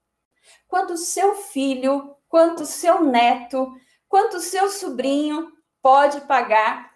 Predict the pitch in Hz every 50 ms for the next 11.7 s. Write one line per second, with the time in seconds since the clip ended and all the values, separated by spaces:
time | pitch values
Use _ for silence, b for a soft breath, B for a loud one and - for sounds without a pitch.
0 | _ _ - - - 330 330 311 339 - 330 320 - - 277 254 247 - 262 247
1 | 247 240 214 202 - - - - - 202 190 185 185 - - - - _ _ _
2 | _ _ _ _ _ _ _ _ _ _ _ _ _ _ - 208 214 202 185 208
3 | 214 240 285 349 381 - - _ _ _ _ 262 247 254 254 247 226 214 208 202
4 | - - - _ _ _ _ _ _ - 240 269 233 - - - 220 214 220 277
5 | - - 226 214 208 208 208 - - 240 254 277 349 392 381 - - _ _ _
6 | _ _ _ _ _ _ _ _ - 254 262 294 285 - 330 311 285 226 - -
7 | - - 226 269 370 415 427 - 381 339 381 - - 359 339 330 349 311 320 -
8 | - - 285 269 294 285 - - 285 262 262 226 220 226 233 269 254 - - 208
9 | 180 b b b b b b b _ 240 247 269 269 269 285 285 339 339 - -
10 | - - 294 294 302 294 285 285 311 330 370 403 392 330 349 403 403 403 - -
11 | - 233 226 226 - - - - 233 - - - - _